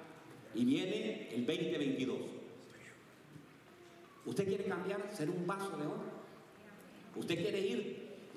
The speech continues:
digamos, de salir de barro, de barro a de madera, madera de plata y de llegar a, a ser un vaso de oro, ¿verdad? Un vaso útil para toda buena obra, dice.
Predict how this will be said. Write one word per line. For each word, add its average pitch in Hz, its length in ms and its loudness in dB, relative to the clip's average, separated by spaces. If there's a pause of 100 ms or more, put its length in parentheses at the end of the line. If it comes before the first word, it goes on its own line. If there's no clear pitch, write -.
(100)
digamos, 190 480 4
de - 140 0
salir 139 300 4
de 151 120 4
barro, 208 600 0
de 117 80 -4
barro 123 380 0
a 123 60 0
de 113 80 -2
madera, 147 440 2 (200)
madera 143 320 -2
de 123 120 0
plata 196 520 0
y 135 60 0
de 113 120 -2
llegar 147 200 0
a, - 580 -4
a - 60 -12
ser 160 560 0
un 143 160 4
vaso 165 320 2
de 147 100 -2
oro, 220 320 2
¿verdad? 165 320 0
Un 143 120 2
vaso 156 560 0 (340)
útil 202 480 4
para 135 320 0
toda 170 220 2
buena 170 320 0
obra, 240 260 0
dice. - 240 -6